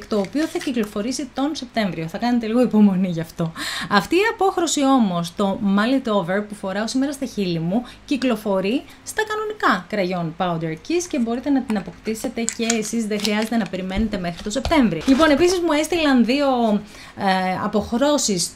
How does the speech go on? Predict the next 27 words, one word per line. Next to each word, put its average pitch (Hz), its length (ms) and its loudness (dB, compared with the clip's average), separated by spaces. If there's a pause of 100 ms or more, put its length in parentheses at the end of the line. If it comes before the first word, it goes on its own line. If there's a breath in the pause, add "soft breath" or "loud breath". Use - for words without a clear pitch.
του 185 360 2
Water 233 380 -2
Weight 220 320 -4
Concealer, 180 720 0
ένα 262 160 2
πάρα 269 280 -2
πολύ 190 220 -2
ελαφρύ, 175 440 -4 (120)
πάρα 269 280 2
πολύ 165 240 -4
ωραίο 147 380 -4
concealer 170 640 -2 (380 loud breath)
και 254 120 2
τους 247 140 -2
ευχαριστώ 190 500 0
πάρα 175 200 0
πολύ. 151 340 -4
Και 311 580 2
δύο 277 260 -2
πινέλα 247 420 0 (100)
που, 247 80 -2
όπως 214 200 -2
ξέρετε, 247 320 -4
τα 208 100 -6
πινέλα 170 340 -6
της - 160 -10
mac 302 260 -2